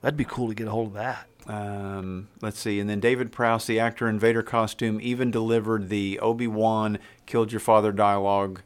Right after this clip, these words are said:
Speaker 2: during takes while Hamill played the scene with full knowledge of the true lines. The lines were then added later when actor James Earl Jones recorded his dialogue for Vader.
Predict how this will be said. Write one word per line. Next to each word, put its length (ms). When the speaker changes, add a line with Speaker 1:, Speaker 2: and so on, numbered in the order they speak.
Speaker 2:
during 320
takes 420
while 220
Hamill 340
played 380
the 60
scene 500
with 160
full 320
knowledge 520
of 140
the 80
true 500
lines. 520
The 80
lines 340
were 160
then 240
added 400
later 560
when 120
actor 540
James 340
Earl 240
Jones 460
recorded 420
his 220
dialogue 580
for 140
Vader. 800